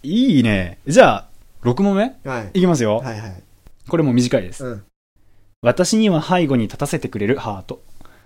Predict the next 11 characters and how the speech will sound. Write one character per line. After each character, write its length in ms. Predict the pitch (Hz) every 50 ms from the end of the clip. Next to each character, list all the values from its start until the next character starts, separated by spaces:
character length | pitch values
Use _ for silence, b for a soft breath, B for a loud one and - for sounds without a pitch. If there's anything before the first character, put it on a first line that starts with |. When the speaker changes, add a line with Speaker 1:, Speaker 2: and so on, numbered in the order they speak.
| b b _ - - _ _ _ - - - - - - - - - - - - - - -
Speaker 1:
ほ？ 140 | - 135 156 185
Speaker 2:
も 200 | 220 254 - - - -
う 40 | 123
一 40 | 113
回 100 | - 120
い 20 |
く 60 | 98 123
よ。 160 | 165 214 226 B B B B B B B B _ _ - _ _
「私 380 | - 120 135 - 196 190 - 233
に 120 | 233 196
は 260 | 160 175 175 - -